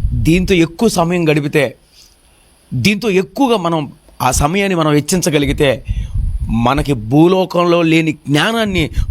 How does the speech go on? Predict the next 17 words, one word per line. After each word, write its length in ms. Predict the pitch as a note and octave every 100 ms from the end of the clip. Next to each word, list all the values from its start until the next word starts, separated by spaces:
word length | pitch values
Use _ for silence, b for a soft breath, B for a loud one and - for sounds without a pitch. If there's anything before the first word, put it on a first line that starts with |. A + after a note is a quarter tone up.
| -
పరలోకపు 640 | C#3 E3+ F#3 E3+ F3 E3 C3
జ్ఞానాన్ని, 500 | A#2+ D#3 G3 G3 D3+
పరలోక 420 | C3+ C#3+ E3+ F3
సంబంధమైన 500 | D#3 D#3+ D#3+ D#3 C#3+
జ్ఞానంతో 680 | A#2 A2 C#3+ F#3 G3 - D#3 B B
దేవుడు 420 | - C3+ D#3+ D#3+ D3+
మనల్ని 300 | C#3 C#3+ C#3
నింపుతాడు. 520 | C#3+ D3+ D3 C3+ A#2 B -
మనం 360 | B2+ D3 E3+ E3
ఎక్కడ 240 | E3 G3+
నిలబడినా, 640 | F#3+ F#3+ F3+ F#3 F#3+ A#3+ - _ B B D3
మనం 240 | F3 D#3+
ఎక్కడ 280 | C3+ - G3
నిలిచి 380 | F#3+ F#3+ - G3
ఉన్నా, 420 | F#3 F#3+ G#3 A#3 - B
ఎక్కడికి 580 | - C#3 C3 - G3 F3
వెళ్ళినా 520 | E3 D#3 F3 F#3 G#3